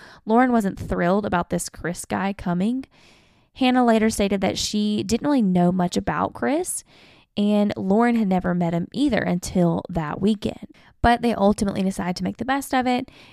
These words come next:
and know that it's gonna be fun regardless. So Lauren and Hannah arrive at Wakefest on Friday, July twenty-fourth. They spent the car ride up, just the two of them, and they documented their road trip on social media.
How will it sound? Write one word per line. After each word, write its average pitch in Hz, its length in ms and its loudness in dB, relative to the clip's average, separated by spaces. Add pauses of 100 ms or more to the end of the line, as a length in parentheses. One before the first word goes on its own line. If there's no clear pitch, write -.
(120)
and 214 200 2
know 196 180 6
that 196 120 4
it's - 100 -8
gonna 196 120 2
be 190 120 2
fun 165 440 -2
regardless. - 760 -10 (920)
So 277 180 6
Lauren 269 320 6
and 269 140 0
Hannah 233 280 2
arrive 202 460 2
at 240 240 -2
Wakefest 185 560 -2
on 185 160 0
Friday, 196 600 -2
July 180 360 0
twenty-fourth. - 720 -4 (720)
They 202 140 4
spent 202 320 0
the 269 80 0
car 190 340 2
ride 180 300 0
up, - 280 -2
just - 220 -4
the 185 60 0
two 190 240 2
of 180 140 0
them, 180 280 2
and 208 300 2
they 262 160 2
documented 190 580 0
their 185 140 0
road 170 200 0
trip - 280 -4
on 160 200 -4
social 156 320 -6
media. - 480 -8